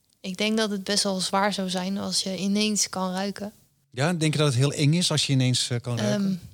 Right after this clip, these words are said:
Speaker 1: ja.
Speaker 2: Waarom denk je dat?
Speaker 1: Eh, er zijn zoveel geuren. Ehm, als ik dat hoor, dan andere kant op dat mensen het verliezen en dat er zoveel emotie bij komt kijken, dan denk ik, ik weet niet of ik het wel aan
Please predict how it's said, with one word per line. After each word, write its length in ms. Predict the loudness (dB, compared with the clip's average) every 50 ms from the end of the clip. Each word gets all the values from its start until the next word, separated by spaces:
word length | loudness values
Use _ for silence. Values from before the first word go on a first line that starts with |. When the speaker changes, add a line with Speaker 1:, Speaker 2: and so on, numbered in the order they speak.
| _
Speaker 1:
ja. 340 | -8 -4 -2 0 0 -2 -4 -8 -16 -20 _ _ _ _ _ _ _ _
Speaker 2:
Waarom 340 | -4 -2 0 0 2 2
denk 180 | 2 0 0 -2
je 60 | -2
dat? 220 | -4 -6 -6 -8 -14 _ _ -16
Speaker 1:
Eh, 340 | -10 -8 -6 -6 -4 -2 0
er 80 | 0
zijn 220 | 2 2 2 4 4
zoveel 380 | 4 4 4 2 2 0 -2
geuren. 500 | -2 0 2 2 2 2 0 -2 -4 -6 -8 -14 _ _ _ _ _ _ _ _ _ _ _ _
Ehm, 380 | -8 -4 -4 -2 -2 -2 -4 -6 -8 -12 -20 _ _ _ -8
als 240 | -6 -2 0 0
ik 120 | 0 0 -2
dat 180 | -4 -4 -2
hoor, 280 | -2 0 2 2 2 2
dan 320 | 2 0 0 0 -2 -4 -6 -8
andere 340 | -4 -2 0 0 0 -2 -2
kant 260 | 0 0 2 2 2
op 120 | 0 -2 -2
dat 180 | -4 -4 -2
mensen 340 | -2 -2 0 0 0 0 -2
het 140 | -2 -6 -6
verliezen 560 | -8 -6 -4 -2 0 2 2 2 0 0 -2
en 240 | -2 -2 -4 -4 -4 -6
dat 300 | -8 -8 -8 -8 -6 -6
er 260 | -6 -6 -6 -6 -4
zoveel 580 | -2 0 0 0 0 -2 -4 -4 -4 -6 -10 _
emotie 580 | -6 -2 0 0 2 0 2 2 0 0 0 -2
bij 220 | -4 -2 -4 -4
komt 300 | -4 -6 -6 -4 -4 -4
kijken, 380 | -6 -8 -8 -8 -8 -6 -6 -6
dan 160 | -4 -4 -4 -4
denk 180 | -4 -4 -6
ik, 160 | -8 -10 -12 -16 -14
ik 60 | -6
weet 200 | -2 0 0 0
niet 100 | 2 0
of 160 | -2 -2 -4
ik 60 | -6 -8
het 160 | -8 -8 -8 -16 -18 _ _ _ _ _ _ _ _ _ _ _ _ -12
wel 200 | -8 -6 -4 -2
aan 340 | -2 -2 -2 -2 -6 -8